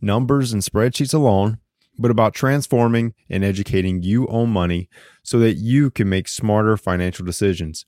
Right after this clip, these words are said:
If this is the first time you are joining in, don't forget to hit subscribe on YouTube to be notified of all the new episodes as they release.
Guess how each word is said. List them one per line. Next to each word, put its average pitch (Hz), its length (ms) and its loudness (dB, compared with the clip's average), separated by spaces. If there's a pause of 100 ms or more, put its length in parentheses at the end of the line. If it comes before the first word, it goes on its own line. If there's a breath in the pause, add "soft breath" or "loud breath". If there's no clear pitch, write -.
(380)
If - 80 -20
this 190 160 2
is 185 80 -4
the 175 80 0
first 147 280 0
time 123 280 0
you 110 100 2
are 107 80 2
joining 95 340 0
in, 95 200 0
don't 131 160 0
forget 139 220 -2
to 110 60 -4
hit 117 140 -6
subscribe 98 640 2
on 90 300 -4
YouTube 95 420 -4
to 127 80 -10
be 98 80 -4
notified 87 540 -2
of 87 240 -8
all 113 280 4
the 110 120 -2
new 98 320 -2
episodes 104 720 -2
as 92 260 -6
they 90 120 0
release. 95 460 -2